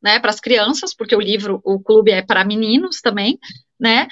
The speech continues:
novas possibilidades, né, porque a educação feminista, ela fala sobre isso, assim, a gente olhar pras pessoas como sujeitos, né, não como a homem e mulher, né,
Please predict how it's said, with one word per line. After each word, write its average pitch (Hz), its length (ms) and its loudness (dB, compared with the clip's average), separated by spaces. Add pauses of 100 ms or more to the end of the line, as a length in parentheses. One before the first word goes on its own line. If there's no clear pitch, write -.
(140)
novas 330 380 2
possibilidades, 294 840 -2
né, 196 220 -2
porque - 220 -8
a 208 40 0
educação 226 460 -4
feminista, 254 720 -2 (180)
ela 302 200 2
fala 311 240 2
sobre 302 280 2
isso, 339 240 2
assim, 185 280 -6
a 170 40 0
gente 185 280 -2
olhar 202 240 4
pras 226 160 -4
pessoas 240 600 4 (380)
como 254 300 4
sujeitos, 285 920 0
né, 240 220 0
não 233 280 -2
como 233 380 2
a 233 200 4
homem 233 280 2
e - 20 -2
mulher, 220 420 0
né, 262 240 0